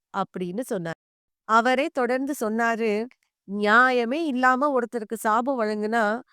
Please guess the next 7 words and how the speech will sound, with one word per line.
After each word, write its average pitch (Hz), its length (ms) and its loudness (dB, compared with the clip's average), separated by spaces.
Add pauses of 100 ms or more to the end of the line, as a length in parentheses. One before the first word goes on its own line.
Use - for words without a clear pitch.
(120)
அந்த 214 300 -4
சாபம் 254 760 0 (220)
கொடுத்தவங்கள 302 560 0
தான் 285 280 2
போய் 262 260 -4
சேருமே 247 380 0
தவிர, 220 520 -4